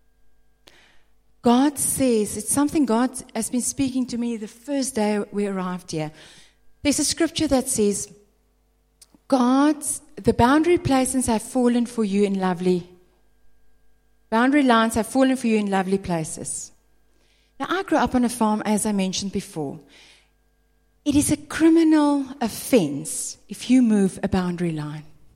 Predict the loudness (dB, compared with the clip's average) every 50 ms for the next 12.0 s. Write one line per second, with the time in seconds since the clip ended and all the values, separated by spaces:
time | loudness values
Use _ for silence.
0 | _ -20 -20 _ _ _ _ _ _ _ _ _ _ _ 0 0 0 2 0 -2
1 | -2 -2 -4 -4 -6 -8 -10 -10 -10 -10 -12 -16 _ _ _ _ _ _ _ _
2 | _ _ _ _ _ _ _ _ _ _ _ _ _ _ _ _ _ _ _ _
3 | _ -20 -20 -20 _ _ _ _ -20 -20 _ _ _ _ _ _ -20 _ _ -20
4 | _ -12 -8 -2 0 2 2 2 2 0 -4 -4 -4 -4 -4 -4 -6 -6 -8 -6
5 | -4 -4 -4 -4 -4 -8 -8 -8 -6 -6 -6 -8 -8 -10 -12 -12 -12 -14 -18 _
6 | _ _ _ -20 _ _ _ _ _ _ _ _ _ _ -12 -8 -6 -6 -6 -6
7 | -2 -2 0 2 2 2 2 2 2 2 2 2 0 0 -2 -2 -4 -6 -8 -10
8 | -10 -6 -6 -6 -6 -8 -14 -10 -2 0 2 2 2 0 0 -2 -4 -4 -6 -8
9 | -8 -8 -6 -4 -4 -2 -4 -4 -4 -4 -6 -6 -6 -6 -6 -6 -6 -6 -8 -8
10 | -8 -8 -6 -6 -6 -4 -4 -4 -4 -6 -8 -12 -20 _ _ _ _ -2 -2 -2
11 | -2 -4 -4 -4 -4 -2 -2 -2 -2 -2 -2 -4 -6 -8 -8 -12 -16 -18 -20